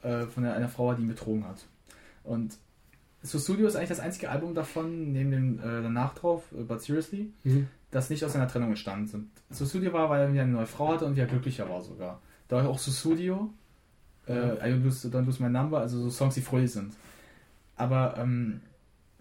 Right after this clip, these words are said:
Speaker 1: ich finde zum Beispiel, dass Phil Collins halt das wirklich gut macht, dass er halt einem auch mit seinen Songs selber Kraft mal gibt, wenn man selber mal am Boden ist.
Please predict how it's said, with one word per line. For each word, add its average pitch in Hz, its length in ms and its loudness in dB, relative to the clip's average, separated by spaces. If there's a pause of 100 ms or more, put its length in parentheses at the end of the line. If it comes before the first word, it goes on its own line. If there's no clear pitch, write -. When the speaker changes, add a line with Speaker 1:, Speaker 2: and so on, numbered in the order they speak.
(800)
Speaker 1:
ich 123 120 -4
finde 147 200 -2
zum 143 160 0
Beispiel, 139 320 0
dass 143 100 -2
Phil 139 100 -2
Collins 143 320 0
halt 139 120 0
das 135 140 -2
wirklich - 240 -10
gut 143 100 -8
macht, 135 180 -2
dass 143 140 -4
er 127 80 0
halt 127 160 -2
einem 123 200 -2
auch 127 200 -2 (240)
mit 127 120 0
seinen 131 120 2
Songs 131 220 0
selber 120 180 0
Kraft 127 280 -4
mal 113 120 -2
gibt, 98 180 -10
wenn 110 80 0
man 110 120 2
selber 117 200 0
mal 107 140 -2
am 104 140 -6
Boden 98 320 -8
ist. 104 220 -12